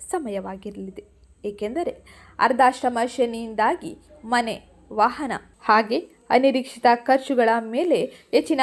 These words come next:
ಖರ್ಚುಗಳನ್ನು ನೋಡಲಿದ್ದೀರಿ. ಈ ಸಮಯದಲ್ಲಿ ನೀವು ನಿಮ್ಮ ಜೀವನದಲ್ಲಿ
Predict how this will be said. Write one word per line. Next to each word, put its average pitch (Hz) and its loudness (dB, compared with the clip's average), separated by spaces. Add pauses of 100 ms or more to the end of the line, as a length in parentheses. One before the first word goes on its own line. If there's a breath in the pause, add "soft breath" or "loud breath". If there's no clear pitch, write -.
(160)
ಖರ್ಚುಗಳನ್ನು 339 0 (220)
ನೋಡಲಿದ್ದೀರಿ. 208 -10 (420)
ಈ 220 -10
ಸಮಯದಲ್ಲಿ 208 -10 (360 loud breath)
ನೀವು 262 -2
ನಿಮ್ಮ 254 -4 (160)
ಜೀವನದಲ್ಲಿ 294 -6